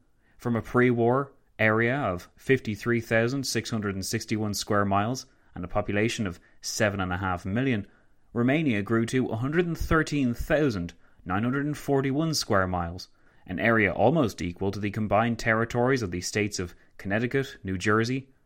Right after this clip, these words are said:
New York, Delaware, and Maryland, and a population of about sixteen million."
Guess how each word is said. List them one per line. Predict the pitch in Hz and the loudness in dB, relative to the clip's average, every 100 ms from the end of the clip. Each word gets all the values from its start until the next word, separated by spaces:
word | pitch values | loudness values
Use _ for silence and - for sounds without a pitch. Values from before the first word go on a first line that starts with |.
| _ _ | _ _
New | 101 110 | 0 2
York, | 117 107 113 - - 110 | 4 4 0 -4 -18 -2
Delaware, | 104 113 113 123 127 | 2 4 4 4 2
and | 127 | 2
Maryland, | 123 131 135 92 87 - _ _ _ - | 0 0 -2 -4 -6 -10 _ _ _ -16
and | 82 | -12
a | 82 | -4
population | 98 - 92 120 151 104 95 - - - | -2 -2 0 2 0 -4 -8 -12 -20 -10
of | 110 | -2
about | 123 123 - - | 0 0 -4 -18
sixteen | - - 135 - - 147 120 87 | -10 -6 -6 -6 -4 -2 -2 -4
million." | 87 85 85 | -6 -6 -8